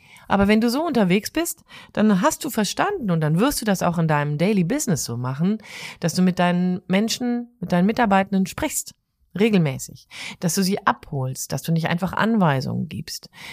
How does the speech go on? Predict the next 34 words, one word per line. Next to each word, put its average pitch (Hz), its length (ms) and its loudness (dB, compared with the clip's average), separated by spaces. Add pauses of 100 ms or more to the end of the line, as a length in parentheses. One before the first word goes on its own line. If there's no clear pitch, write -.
dass - 180 -2
du 165 240 2
Überzeugungen 170 1040 2
an 127 140 -4
den 131 140 -8
Tag 113 320 -10
legst, - 360 -10
dass 147 140 -4
du 170 220 0
aber 156 360 0
auch 165 160 -2
Überzeugungstechniken 165 1300 -2
nutzt, 202 420 -2
um 156 260 0 (420)
die 165 120 -2
eine 175 280 0
oder 180 240 0
andere 180 320 -2
Person 151 680 0 (340)
tatsächlich 165 560 -2
mitzunehmen 180 720 -2
und - 420 -8
davon 165 260 0
zu 180 100 -2
überzeugen, 165 840 0 (600)
ähm, 147 520 0
weiterzumachen 175 920 2
oder 170 300 4
aber 160 200 2
sich 160 220 -2
auf 147 100 -4
was 143 160 -4
Neues 147 260 -2
einzulassen. - 880 -6